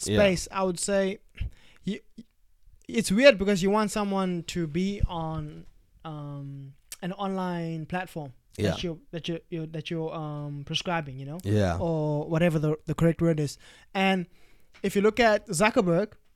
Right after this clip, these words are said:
Speaker 1: Mm.
Speaker 2: and Facebook
Speaker 1: Mm.
Speaker 2: and how they had,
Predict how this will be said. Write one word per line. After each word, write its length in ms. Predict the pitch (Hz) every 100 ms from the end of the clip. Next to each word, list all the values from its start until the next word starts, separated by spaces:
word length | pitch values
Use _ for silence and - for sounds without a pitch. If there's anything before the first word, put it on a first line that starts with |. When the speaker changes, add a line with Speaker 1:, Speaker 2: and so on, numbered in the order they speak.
| _ 127
Speaker 1:
Mm. 60 |
Speaker 2:
and 300 | 123 165 160
Facebook 380 | 208 226 - 165 - _ - 117
Speaker 1:
Mm. 220 | 110 175
Speaker 2:
and 100 | 170
how 440 | 156 185 190 185
they 460 | 170 175 175 175 170
had, 580 | 139 175 170 165 156